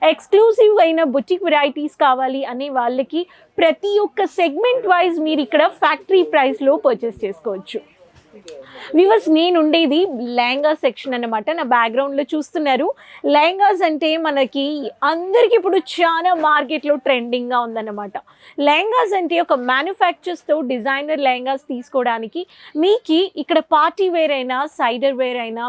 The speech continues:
మీకు బ్రైడల్ అయినా ప్రతి ఒక్క కలెక్షన్స్ మీకు దొరికిపోతాయి. First of all మీరు ఒక విషయం తెలుసుకోవాలి. లెహంగాస్ అంటే డిజైనర్ లెహంగాస్ మీకు ఒక్కొక్క యూనిక్ అయిన ట్రెండింగ్ వెరైటీస్ మీకు యూనిక్ కలెక్షన్స్‌లో మీకు గ్రాండ్ అయిన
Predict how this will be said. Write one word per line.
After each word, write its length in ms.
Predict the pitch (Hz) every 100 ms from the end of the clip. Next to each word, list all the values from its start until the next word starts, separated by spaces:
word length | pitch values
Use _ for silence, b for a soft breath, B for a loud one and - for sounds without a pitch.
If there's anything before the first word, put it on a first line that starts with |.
| 254
మీకు 200 | 277 302 208
బ్రైడల్ 440 | 240 247 302 339 285
అయినా 200 | 233 254 427 b b _
ప్రతి 300 | 311 302 381 392
ఒక్క 220 | - 392 359
కలెక్షన్స్ 500 | 320 359 - 453 427 330
మీకు 240 | 302 294 254 247
దొరికిపోతాయి. 640 | 214 220 233 - 160 - _ _ _ _
First 200 | 302 - 415
of 80 | 440
all 100 | 392 349
మీరు 140 | 320
ఒక 120 | 302 294
విషయం 240 | 240 - 269 254
తెలుసుకోవాలి. 720 | 240 240 - 254 226 220 339 427 B B 269 285
లెహంగాస్ 520 | 302 392 494 523 466 339
అంటే 180 | 294 311 349 262
డిజైనర్ 520 | 233 277 277 330 294
లెహంగాస్ 420 | 254 240 247 254 -
మీకు 280 | 240 220 262 392 b b - -
ఒక్కొక్క 320 | 302 453 - 494 302
యూనిక్ 340 | 302 339 415 381
అయిన 180 | 349 349 -
ట్రెండింగ్ 400 | 320 269 320 311
వెరైటీస్ 560 | 269 262 269 285 302 302 269
మీకు 260 | 254 269 302 403 B B 269
యూనిక్ 300 | 330 403 453 339
కలెక్షన్స్‌లో 720 | 302 311 - 330 311 311 294 285
మీకు 260 | 262 226 285 220
గ్రాండ్ 460 | 254 262 311 339 262
అయిన 220 | 269 269